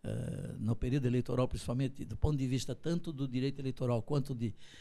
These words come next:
de, de, de ciência política, eh, em alguns momentos, partidos e ou candidatos, e faço isso com muita ética, et cetera.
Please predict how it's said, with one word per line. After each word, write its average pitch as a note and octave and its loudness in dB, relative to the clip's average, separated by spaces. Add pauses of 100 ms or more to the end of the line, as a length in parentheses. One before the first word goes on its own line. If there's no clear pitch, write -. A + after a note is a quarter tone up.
(220)
de, A2+ -2
de, A2 -4
de A2 -6
ciência C3 0
política, C3 4 (460)
eh, A2 -2
em A#2 4
alguns A2+ 4
momentos, B2+ 4
partidos B2+ 2
e C#3 6
ou C#3 10
candidatos, C#3 4
e G#2 -4
faço A2+ -6
isso - -4
com - -2
muita B2+ 0
ética, B2 0
et G#2 -6
cetera. F3 -2